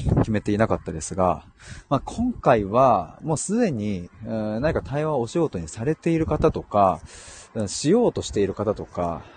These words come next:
うん、そういう人にちょっと限らせてもらおうかなと今思ってます。うーんと、まあ、誰でもオッ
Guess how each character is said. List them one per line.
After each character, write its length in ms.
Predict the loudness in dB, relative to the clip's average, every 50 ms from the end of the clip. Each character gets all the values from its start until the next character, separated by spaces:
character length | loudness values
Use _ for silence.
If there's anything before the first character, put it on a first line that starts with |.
| -20 -20 _ _ _ -20 -20 -20 -20 -20 -20 -16 -8 -6
う 120 | -4 -4
ん、 60 | -4
そ 260 | -2 2 6 6 8 8
う 20 |
い 220 | 8 8 8 8
う 20 | 6
人 240 | 4 6 6 8 8
に 100 | 8 4
ち 120 | 2 -2
ょ 20 |
っ 20 | -6 -6 -4 0
と 220 | 0 0 0 -2 -8 -14 -20 -20 -20 -20 -20 -20 -20 -20 -20 -20 -20 -20 -20 -20 _ _ _ _ _ _ _ _ _ _
限 340 | -10 -8 -6 -4 0 2 2
ら 100 | 2 2
せ 140 | 0 -2 -4
て 140 | -4 -4
も 140 | -2 4 8
ら 140 | 10 10 12
お 140 | 10 10 8
う 40 | 6
か 180 | 0 -4 0
な 500 | 4 6 6 8 8 8 6 6 6 4 2 _ _
と 240 | 8 8 8 8 6 _ -8
今 200 | -4 -2 0 0
思 180 | 0 0 -2 -4
っ 40 | -4 -6 -8
て 80 | -6
ま 160 | -4 -4 -4
す。 160 | -4 -6 -10 -12 -14 -20 -20 -20 -20 -20 _ _ _ _ -20 -20 -20 -20 -20 -20 -20 -20 -20 -20 -20 _ _ _ _ _ _ -20 -18 -16 -16 -14 -14 -14 -16 -16 -18 -20 _ _ -6 -2
う 100 | 0 0
ー 260 | 2 2 0 0 -2
ん 20 | -2
と、 320 | 0 2 2 4 4 2
ま 80 | 2 0
あ、 20 |
誰 260 | 2 4 4 4 4 4
で 80 | 4
も 160 | 4 4 4
オ 20 |
ッ 40 | 4